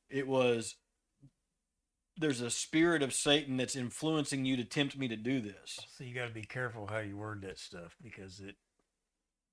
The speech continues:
Speaker 2: you know, well, saved people can't be
Speaker 1: Uh, that's not what I mean.
Speaker 2: I know that. But depending on where you're at, you may start getting confused by that stuff. I would tell you he was talking to Peter. It was kind of a both and.
Speaker 1: I would ag-,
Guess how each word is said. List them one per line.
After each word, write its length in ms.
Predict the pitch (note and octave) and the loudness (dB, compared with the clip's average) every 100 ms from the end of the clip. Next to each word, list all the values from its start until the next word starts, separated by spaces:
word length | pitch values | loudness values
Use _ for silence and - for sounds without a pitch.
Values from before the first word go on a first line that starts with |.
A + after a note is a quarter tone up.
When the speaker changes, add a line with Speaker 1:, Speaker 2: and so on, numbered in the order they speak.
| _ _ _ _ _ | _ _ _ _ _
Speaker 2:
you 140 | - G#2 | -18 -14
know, 360 | G2+ G2 F#2+ G2 - _ | -10 -10 -12 -16 -20 _
well, 440 | A#2+ A2+ A#2 A2 G#2 | -12 -8 -8 -8 -10
saved 400 | - C3+ C3+ - | -6 -4 -4 -4
people 360 | C3+ B2+ A#2+ | -8 -6 -8
can't 360 | A#2 A#2 A2 - | -8 -8 -8 -8
be 460 | B2 A#2+ A#2 A2+ G#2+ | -8 -6 -6 -6 -8
Speaker 1:
Uh, 40 | - - - | -12 -18 -10
that's 180 | C#3+ C3 | -6 -2
not 160 | D3 C#3+ | 0 2
what 100 | B2 | 2
I 60 | |
mean. 340 | B2 B2+ G#2 F2 | 0 -2 -4 -8
Speaker 2:
I 60 | A#2 | -6
know 240 | A#2 A2 | -4 -4
that. 260 | F#2+ E2+ - _ - - _ _ _ _ _ _ _ | -4 -8 -10 _ -20 -20 _ _ _ _ _ _ _
But 420 | F3+ B2+ D#3+ D#3 | -12 2 6 6
depending 340 | D3+ - C#3+ C#3+ | 2 2 2 4
on 140 | C3 | 2
where 160 | B2 A#2+ | 2 2
you're 240 | A#2+ F#3 | 2 4
at, 340 | C#3+ A#2 A#2 - _ _ _ | 6 6 4 0 _ _ _
you 100 | - | -8
may 180 | C3 B2+ | -2 -2
start 320 | A#2+ C3+ C3 | -2 -2 -2
getting 220 | B2 A#2+ - | -4 -6 -8
confused 480 | G#2 G2+ C#3 D3 B2 | -10 -6 -4 -4 -6
by 140 | G#2 | -8
that 200 | G2 F#2 | -8 -12
stuff. 260 | - G2+ F#2+ | -14 -14 0
I 140 | C3 | 4
would 220 | A#3 E3 | 6 4
tell 180 | B2+ C3+ | 6 6
you 80 | B2+ | 8
he 80 | A2+ | 6
was 240 | A#2+ C#3 | 4 2
talking 380 | - A2 G2+ G2 | 4 2 2 -4
to 60 | F#2+ | -8
Peter. 360 | - G#2+ F#2+ | -6 -6 -6
It 60 | G#2 | -8
was 80 | B2+ | -6
kind 180 | C#3 C#3 | -4 -2
of 60 | |
a 80 | G#2+ | -2
both 360 | F#2+ B2+ A#2 A2+ | -2 0 0 -2
and. 460 | A2 G2+ F2 D#2+ - _ - - - | -4 -6 -8 -14 -20 _ -18 -12 -2
Speaker 1:
I 80 | E3 | 2
would 140 | D#3+ | 2
ag-, 200 | C#3 C#3 | 0 -2